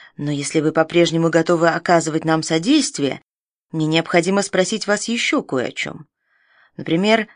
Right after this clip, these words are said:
мне необходимо узнать имена всех, кто присутствовал в Золотом Руне при вашей дискуссии о лотереях. Вы можете их назвать?" Месье Ле Готье надолго замолчал,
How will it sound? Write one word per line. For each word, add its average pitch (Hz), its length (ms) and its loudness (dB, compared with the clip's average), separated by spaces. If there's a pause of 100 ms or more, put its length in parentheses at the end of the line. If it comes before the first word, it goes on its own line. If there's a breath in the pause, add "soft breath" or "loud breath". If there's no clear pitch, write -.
(380 soft breath)
мне 175 160 0
необходимо 240 580 6
узнать 254 480 4
имена 233 400 4
всех, - 500 -2
кто 226 200 2
присутствовал 214 920 -2
в 175 60 -12
Золотом 190 560 2
Руне 175 440 0 (520 loud breath)
при 185 200 2
вашей 175 400 2
дискуссии 196 580 -4
о 208 80 0
лотереях. 208 680 -4 (720)
Вы 165 140 2
можете 339 380 4
их - 100 -4
назвать?" 165 640 -4 (1500)
Месье 175 380 -4
Ле 277 160 2
Готье 226 440 -2
надолго 208 560 0
замолчал, 185 720 -4